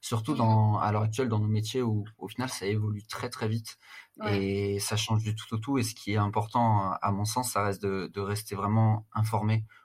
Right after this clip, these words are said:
Speaker 1: au quotidien de ce qui se fait, des tendances, et cetera. Et moi, il y a quelques trucs qui,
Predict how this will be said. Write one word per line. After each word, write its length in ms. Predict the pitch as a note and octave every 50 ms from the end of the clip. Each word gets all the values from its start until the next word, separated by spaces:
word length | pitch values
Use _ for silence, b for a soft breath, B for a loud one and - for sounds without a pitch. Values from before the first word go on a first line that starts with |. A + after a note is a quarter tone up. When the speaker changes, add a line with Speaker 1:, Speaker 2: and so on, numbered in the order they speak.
| B _
Speaker 1:
au 80 | - -
quotidien 580 | - A2 G#2+ G#2+ - G#2 G#2 A2 A2 A2 A2 A2 G#2+
de 160 | G2+ G#2+ G#2+
ce 100 | A2 -
qui 120 | - A2
se 140 | G#2+ - -
fait, 320 | - A#2 A#2 A#2 A2+ A2+
des 160 | G#2 G#2+ G#2+ G#2+
tendances, 520 | - G#2+ G#2+ G#2+ A2 A2 A2+ A2+ A2+ -
et 60 | G2+
cetera. 560 | - - G2+ - - G#2 G2+ G#2+ A2+ B2+ C3 B B B B B B B B _ -
Et 260 | G#2+ G#2+ G#2 G#2+ G#2
moi, 160 | G#2+ B2 C#3
il 40 | C3
y 40 | G#2+
a 40 |
quelques 260 | A2 A#2 B2 A#2 - A2
trucs 180 | A2 - C3+ -
qui, 500 | - - G#2 G2+ G2 F#2+ G2 - -